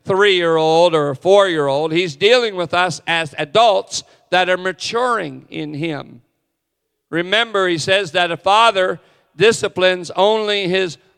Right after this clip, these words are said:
own children. So the fact that our faith goes through trials should encourage you, not discourage you, because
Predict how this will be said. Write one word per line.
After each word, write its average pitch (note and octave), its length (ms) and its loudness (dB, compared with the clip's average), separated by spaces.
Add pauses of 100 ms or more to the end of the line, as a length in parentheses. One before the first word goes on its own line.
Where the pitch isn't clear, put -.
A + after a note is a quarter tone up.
(100)
own G#3 520 0
children. D#3 580 -2
So - 200 -4
the E3 120 0
fact G#3 360 -2
that F#3+ 140 2
our F3+ 220 2
faith A3+ 600 -2 (340)
goes G3 340 4
through F#3+ 240 2
trials G#3 600 0
should G3+ 380 -2 (260)
encourage A3 960 2
you, E3 220 0
not G#3 340 -2
discourage F#3+ 760 4
you, D#3+ 380 -2 (360)
because F#3 680 -2